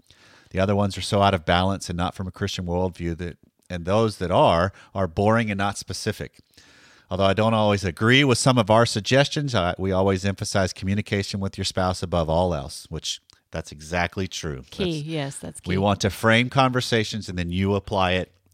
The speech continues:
Speaker 1: to
Speaker 2: To
Speaker 1: your
Speaker 2: your relationship.
Speaker 1: situation, your,
Speaker 2: Yep.
Speaker 1: your structure. So I'm thankful for my wife and our ability to discuss intimacy and the issues that we have. We're very happy and have a healthy marriage and sexy, sexy relationship. So here's the,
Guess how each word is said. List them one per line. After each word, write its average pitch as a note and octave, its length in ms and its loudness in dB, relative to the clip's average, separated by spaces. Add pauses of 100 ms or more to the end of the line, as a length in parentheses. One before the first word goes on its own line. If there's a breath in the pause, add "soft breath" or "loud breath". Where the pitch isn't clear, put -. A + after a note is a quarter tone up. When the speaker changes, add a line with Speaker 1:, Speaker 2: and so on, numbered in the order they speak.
(460 soft breath)
Speaker 1:
to - 120 -6
Speaker 2:
To E2 60 -4
Speaker 1:
your G#2 400 4
Speaker 2:
your E2 180 -6
relationship. D3+ 540 -6
Speaker 1:
situation, F#2+ 580 0
your, F2+ 260 -4
Speaker 2:
Yep. E2 100 -10
Speaker 1:
your F#2+ 180 -2
structure. - 560 -6 (1080 loud breath)
So - 120 0
I'm G#2 80 4
thankful D3+ 320 4
for D#3+ 160 0
my D3+ 140 2
wife A2+ 320 4
and A2+ 80 2
our G#2 60 4
ability G#2+ 340 4
to G2+ 60 0
discuss G#2 400 0
intimacy A2 720 -4 (120)
and G2 140 -6
the G2+ 120 -2
issues G#2+ 260 -4
that G#2+ 100 -4
we G2 100 -6
have. F2 300 -2
We're G2 80 -6
very F#2 260 0
happy F2 380 -2
and G2 100 -4
have F#2 140 -2
a E2 60 -2
healthy F#2+ 340 -4
marriage F#2 400 -2
and G#2+ 100 -10
sexy, - 360 -6 (180)
sexy - 360 -6
relationship. C3 720 -4 (960 soft breath)
So G#2 480 2 (520)
here's C3 340 2
the, G#2+ 260 2